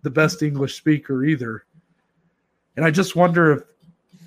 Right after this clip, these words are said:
you know, when it's all said and done, how much different was this situation to, you know, not just even the Diaz, but,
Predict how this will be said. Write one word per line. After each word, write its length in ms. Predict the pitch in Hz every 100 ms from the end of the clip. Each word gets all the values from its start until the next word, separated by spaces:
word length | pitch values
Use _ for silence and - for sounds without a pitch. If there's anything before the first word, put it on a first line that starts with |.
| _ - _ _ _ _ _ _ _
you 160 | 151
know, 140 | 143 131
when 180 | 139 156
it's 100 | 190
all 140 | 185
said 220 | 175 180
and 120 | 151
done, 460 | 127 156 160 139 127 _ _ _ _ _ _
how 140 | - 180
much 280 | 202 156 117
different 420 | 170 175 151 120
was 360 | 123 151 117
this 220 | 107 131 -
situation 800 | 127 - 123 127 120 127 117
to, 540 | 107 - 123 120 120 107 _ _ _ _ _ _ _ _ _ -
you 120 | 117
know, 280 | 95 95 98 _ _ _ _ _ _ _ 143
not 200 | 151 131
just 240 | 143 -
even 220 | 139 127
the 60 | 123
Diaz, 580 | 104 151 135 107 95 -
but, 180 | 123